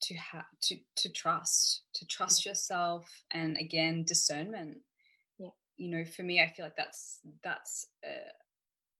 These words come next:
Speaker 1: a, a skill that I have really strengthened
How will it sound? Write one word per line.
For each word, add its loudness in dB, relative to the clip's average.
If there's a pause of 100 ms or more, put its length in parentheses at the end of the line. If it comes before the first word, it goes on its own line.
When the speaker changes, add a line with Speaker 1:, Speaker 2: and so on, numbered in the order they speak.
(1040)
Speaker 1:
a, -10
a -6
skill 2
that -4
I -6
have -6
really -2
strengthened 0